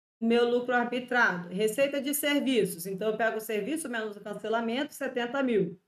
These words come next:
Calculo a margem de imposto de renda, trinta e oito vírgula quatro. O que que é esse trinta e oito vírgula quatro? Trinta e dois por cento mais os vinte por cento dos trinta e dois por cento. Então, trinta e oito vírgula quatro de setenta mil,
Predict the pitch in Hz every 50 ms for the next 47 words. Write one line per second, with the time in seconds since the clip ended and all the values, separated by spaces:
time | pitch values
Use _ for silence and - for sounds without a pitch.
0 | _ _ _ _ _ _ _ _ _ _ _ - 269 262 254 - - 320 330 330
1 | 339 330 294 277 277 294 339 339 339 339 302 294 311 294 311 302 302 302 311 330
2 | 294 294 285 269 233 190 185 180 180 196 196 208 214 214 247 240 220 208 220 240
3 | 240 240 277 247 226 254 262 254 254 269 294 302 - - 277 262 226 185 175 175
4 | - - - _ _ _ _ _ _ _ _ - 311 302 330 339 285 294 320 330
5 | 320 269 - 285 277 269 277 269 247 247 247 233 240 254 233 233 240 240 240 -
6 | 254 240 208 180 175 - - - - 185 196 190 220 208 190 214 214 180 - -
7 | 269 - - 254 247 262 - 330 285 247 208 202 202 240 247 214 226 240 240 240
8 | - - 302 - - 240 214 220 247 226 214 - - - 220 233 233 247 240 233
9 | 240 240 240 - 349 359 370 - 226 185 160 165 175 - _ _ _ _ _ _
10 | _ _ _ _ _ _ _ _ _ _ _ - 247 247 247 302 320 320 - 330
11 | 320 320 320 311 285 285 311 339 320 311 269 302 277 285 294 294 285 285 285 247
12 | 214 196 180 - 180 180 175 175 - 196 196 - 185 180 175 180 220 226 226 254
13 | 302 302 254 196 170 175 - -